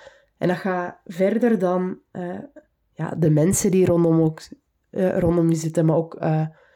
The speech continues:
ja, de, de cultuur waar dat je in zit, bijvoorbeeld de bedrijfscultuur waar dat je in zit. Maar dat kan zelfs ook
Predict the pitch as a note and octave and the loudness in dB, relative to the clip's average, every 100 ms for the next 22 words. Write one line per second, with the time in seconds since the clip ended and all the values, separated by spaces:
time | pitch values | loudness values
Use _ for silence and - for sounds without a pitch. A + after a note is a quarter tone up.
0 | _ - - D#3+ E3+ D#3 E3 D#3+ F3 D#3+ | _ -8 -6 0 2 2 0 0 0 -2
1 | E3 F3 F3+ G#3+ - - - F#3 F#3+ F#3 | -4 -2 2 2 0 -10 -6 -4 -2 -2
2 | - G3+ F3 F#3+ F3+ E3 F3 E3+ E3 D3 | -2 0 2 0 0 -2 0 0 0 0
3 | E3 D#3 D3+ F#3+ - - G3+ - G3 G3+ | 0 0 0 0 -2 -2 -2 2 0 0
4 | - F3+ F#3+ F#3 F3+ - F3 - F#3 F3 | -4 -4 0 0 0 2 0 2 0 0
5 | F3+ F3 - - - - _ _ _ _ | 0 -2 -4 -16 -20 -20 _ _ _ _
6 | _ - E3+ F3+ F3 E3+ E3 F3 F3 F3+ | _ -4 -2 0 0 2 2 2 2 2
7 | G3+ - | 0 -6